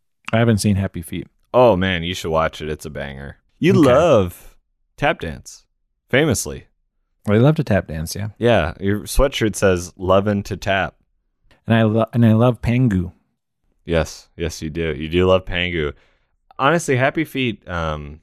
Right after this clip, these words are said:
Speaker 2: for lack of a better term, fucks.
Speaker 1: <laughs>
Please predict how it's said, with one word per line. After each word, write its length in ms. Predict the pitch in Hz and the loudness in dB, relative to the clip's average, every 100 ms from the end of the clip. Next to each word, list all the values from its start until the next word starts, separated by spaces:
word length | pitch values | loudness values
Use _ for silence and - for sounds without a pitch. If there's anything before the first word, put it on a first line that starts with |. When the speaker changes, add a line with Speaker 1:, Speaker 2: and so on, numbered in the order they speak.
| _ _ | _ _
Speaker 2:
for 160 | - 104 | -2 2
lack 300 | 92 104 123 | 2 2 -2
of 80 | 110 | -2
a 60 | |
better 260 | 90 85 95 | -2 -2 -2
term, 400 | - 117 120 135 _ _ | -4 -6 -6 -8 _ _
fucks. 520 | 90 78 - - - _ _ _ _ _ - | -4 -4 -6 -18 -20 _ _ _ _ _ -10
Speaker 1:
<laughs> 240 | - - | -6 -6